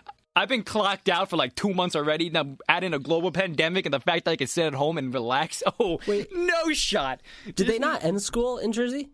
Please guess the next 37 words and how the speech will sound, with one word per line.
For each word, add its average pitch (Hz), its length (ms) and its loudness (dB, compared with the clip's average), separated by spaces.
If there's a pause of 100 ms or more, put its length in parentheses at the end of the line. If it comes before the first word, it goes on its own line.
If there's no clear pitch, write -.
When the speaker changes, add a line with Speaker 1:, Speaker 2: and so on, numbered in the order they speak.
(280)
Speaker 1:
No, 294 240 2
Speaker 2:
Did 285 120 2
they 214 40 -4
Speaker 1:
they 220 80 2
Speaker 2:
keep 220 140 -2
it 208 80 -2
going? 175 300 2
They 208 160 0
didn't? 226 560 0 (120)
Speaker 1:
No, 226 280 2
they 208 100 0
gave 240 200 0
it 196 100 -2
two, 240 180 2
they 208 120 2
gave 233 140 0
us 220 120 0
two 233 200 0
we-, 202 240 -2
more 196 180 4
weeks, 196 260 0
and 170 80 2
they 175 60 2
had, 190 140 2
like, 190 120 -2
this 185 140 0
terrible 214 400 0
system 143 440 -2 (280)
where 156 140 2
they're 160 120 0
just 165 280 0
like, 156 240 2 (300)
"Hey, 208 220 2
we're 165 160 2
gonna, 196 260 0
we're 190 140 2
gonna 202 300 0